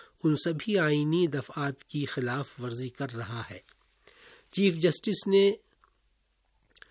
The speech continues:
سالیسیٹر جنرل تشار مہتا سے پوچھا کہ آپ کا ترک کیا ہے، تو گول مول جواب دینے لگے۔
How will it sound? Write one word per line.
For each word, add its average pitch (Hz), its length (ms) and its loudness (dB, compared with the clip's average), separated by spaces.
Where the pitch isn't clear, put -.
سالیسیٹر 165 520 4
جنرل 175 580 4
تشار 170 540 2
مہتا 156 380 4
سے 180 160 2
پوچھا 160 460 -4
کہ 190 380 4
آپ 160 300 -2
کا 170 380 0
ترک 127 420 -6
کیا 131 280 -4
ہے، 180 100 -2
تو 170 340 4
گول 185 260 10
مول 165 260 4
جواب 135 480 -2
دینے 117 260 0
لگے۔ 113 300 -4